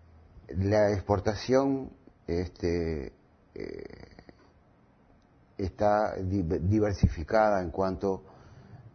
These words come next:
este, o en lo que tiene que ver con, eh, la cantidad de países a los que exporta nuestro país. Entre sesenta y sesenta y cinco países, este, eh,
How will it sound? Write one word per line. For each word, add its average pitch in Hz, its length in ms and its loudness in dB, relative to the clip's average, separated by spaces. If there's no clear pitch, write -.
este, 90 320 -4
o 87 120 2
en 90 60 -2
lo 90 100 0
que 85 100 0
tiene 98 220 0
que 87 120 2
ver 90 240 0
con, 92 440 -2
eh, 73 540 -6
la 85 200 -4
cantidad 92 480 2
de 87 100 2
países 78 720 -2
a 73 80 -6
los 71 160 -6
que 73 160 -6
exporta 71 460 -8
nuestro 65 300 -8
país. 69 400 -10
Entre 73 280 -4
sesenta 90 640 0
y 82 40 0
sesenta 80 420 -4
y 78 40 -2
cinco 90 380 -4
países, 85 720 -4
este, 69 640 -8
eh, - 400 -16